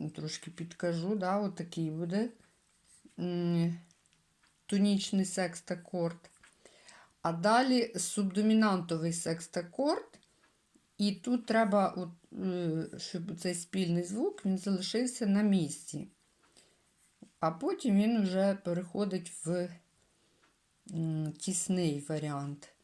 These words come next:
Отак от. Ну і до кінця вже тут можна вже зробити. От таким от чином. Сподіваюсь, що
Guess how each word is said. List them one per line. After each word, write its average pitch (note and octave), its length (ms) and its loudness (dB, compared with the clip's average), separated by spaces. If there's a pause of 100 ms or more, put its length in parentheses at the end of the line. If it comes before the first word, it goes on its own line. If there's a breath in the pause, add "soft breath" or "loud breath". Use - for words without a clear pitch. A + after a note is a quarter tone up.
(480 soft breath)
Отак D#3 500 -8
от. D3 240 -12 (2000 soft breath)
Ну D4 180 0
і D#4+ 60 4
до G3+ 180 2
кінця G#3 480 2
вже F3+ 600 0
тут F3 220 -6
можна E3 360 2
вже D#3 180 -4
зробити. C#3+ 580 -10 (2250 loud breath)
От C#4 260 2
таким B3 400 4
от A3 140 0
чином. D3 540 -2 (340)
Сподіваюсь, A3+ 800 0
що F3+ 840 -2